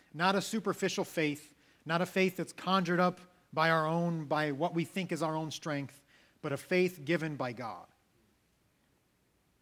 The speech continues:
And then moving on, the helmet of salvation. Verse seventeen. "And take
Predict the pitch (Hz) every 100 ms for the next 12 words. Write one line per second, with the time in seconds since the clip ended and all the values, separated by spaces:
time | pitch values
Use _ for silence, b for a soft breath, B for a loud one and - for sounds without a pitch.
0 | _ _ _ _ 127 123 143 143 143 139
1 | 123 123 113 185 208 233 - _ b b
2 | b _ - 139 - 147 131 131 - -
3 | _ _ _ _ _ _ _ _ - 143
4 | 143 - 160 135 120 131 92 92 _ _
5 | b b b b b b b b 160 143
6 | 127 - 240